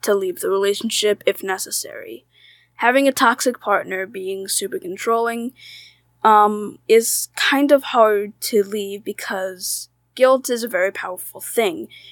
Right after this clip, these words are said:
Many peop-, many mental, men-, emotional and mental manipulators use guilt in order to stay in that relationship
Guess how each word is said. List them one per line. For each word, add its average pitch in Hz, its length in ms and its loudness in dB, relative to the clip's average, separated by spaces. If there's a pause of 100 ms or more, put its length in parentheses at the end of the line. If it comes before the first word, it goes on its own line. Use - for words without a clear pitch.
(120)
Many 220 260 2
peop-, 233 360 -6 (200)
many 233 520 2
mental, 214 800 -2
men-, 196 200 -6 (240)
emotional 214 600 2
and 202 120 -2
mental 196 380 -4
manipulators 196 1120 -2
use 220 340 -4
guilt 208 640 2 (400)
in 226 160 4
order 214 240 8
to 214 160 0
stay 190 340 2
in 185 100 -8
that 185 140 -6
relationship 202 1040 -2